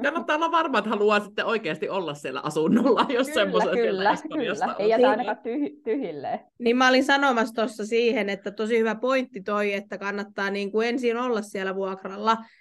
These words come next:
Speaker 3: ja,
Speaker 2: Mm.
Speaker 3: ja niinku just kattoo sitä, ihan sama kuin Suomessakin, et, et eihän me nyt tästä, mä muuta mihinkään Kajaaniin, vaan pam,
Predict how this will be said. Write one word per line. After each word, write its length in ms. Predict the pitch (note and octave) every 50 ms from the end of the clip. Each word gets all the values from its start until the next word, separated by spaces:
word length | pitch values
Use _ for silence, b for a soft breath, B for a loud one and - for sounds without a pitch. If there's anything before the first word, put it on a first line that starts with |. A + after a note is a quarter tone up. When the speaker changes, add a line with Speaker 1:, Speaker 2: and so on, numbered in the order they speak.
| B B B _ -
Speaker 3:
ja, 220 | - G#3 G3+ G3
Speaker 2:
Mm. 120 | - D#3 F#3+
Speaker 3:
ja 100 | G3+ G3
niinku 220 | G3 G3 F#3+ G3
just 220 | G3 G3+ G#3 G#3 -
kattoo 440 | - A3 A3 A3 - - F3+ F#3
sitä, 320 | F3+ - G3 F#3+ G3 G3 G3
ihan 220 | G3+ G#3+ C4 D4+
sama 180 | F4 E4+ E4 D#4
kuin 100 | D4+ D4+
Suomessakin, 760 | - B3+ G#3+ G3+ G3 F#3+ G#3 - G3 F3+ - - F#3 F3+ F#3
et, 100 | F#3 F3+
et 120 | - F#3 F#3+ -
eihän 260 | F#3+ F#3+ G3+ G3+ G3+
me 80 | G#3+
nyt 160 | A3 A3+ A3+ A3+
tästä, 380 | A3 G#3 G#3 A3 - G3+ F#3+
mä 160 | F#3+ G3 G3
muuta 320 | G3 G3 G3 G3 F#3+ F#3 F3
mihinkään 480 | F#3 G3 G3+ G3 F#3 F#3+ F#3+ F#3+ F3+ b b b b b b b b _ - -
Kajaaniin, 640 | - G#3+ G#3 G3+ G#3 G3 F#3+ G3 F#3+ F#3+ F#3+ F#3 F#3+
vaan 280 | F#3+ F#3+ F#3+ F#3 F#3 F3+ - _
pam, 280 | - G3 F#3 F3+ F#3